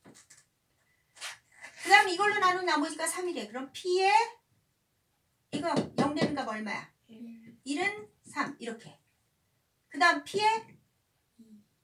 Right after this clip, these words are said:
Speaker 1: 이는
Speaker 2: 삼.
Speaker 1: 삼. 이렇게 되지. 그지?
Speaker 2: 네.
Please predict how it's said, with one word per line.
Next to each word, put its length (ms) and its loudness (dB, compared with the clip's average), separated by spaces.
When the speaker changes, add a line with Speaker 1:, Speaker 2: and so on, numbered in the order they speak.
Speaker 1:
이는 340 -2
Speaker 2:
삼. 600 -20
Speaker 1:
삼. 300 -8
이렇게 240 -10
되지. 400 -10
그지? 320 -8
Speaker 2:
네. 140 -20